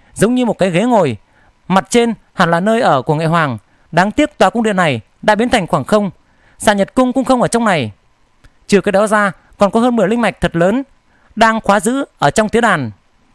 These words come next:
Những linh mạch này uốn lượn như rồng, kéo hơn mười dặm,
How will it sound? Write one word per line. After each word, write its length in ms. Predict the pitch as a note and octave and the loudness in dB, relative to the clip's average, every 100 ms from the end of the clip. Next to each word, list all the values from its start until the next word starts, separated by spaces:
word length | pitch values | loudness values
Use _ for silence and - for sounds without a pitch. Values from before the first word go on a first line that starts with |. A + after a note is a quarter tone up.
| _ - | _ -2
Những 160 | A3+ | 0
linh 160 | B3+ A#3 | 0 -2
mạch 140 | - | -2
này 260 | F3 D#3 A2 _ | -2 -2 -6 _
uốn 160 | - B3 | 0 0
lượn 160 | B3 A3+ | 0 -2
như 120 | A3+ | 0
rồng, 280 | F#3+ C#3+ A2 _ _ _ - | 0 0 -6 _ _ _ 0
kéo 160 | G#3 | 2
hơn 180 | A#3 A3+ | 2 0
mười 120 | F#3+ | 0
dặm, 280 | D3+ D#3+ | 0 -2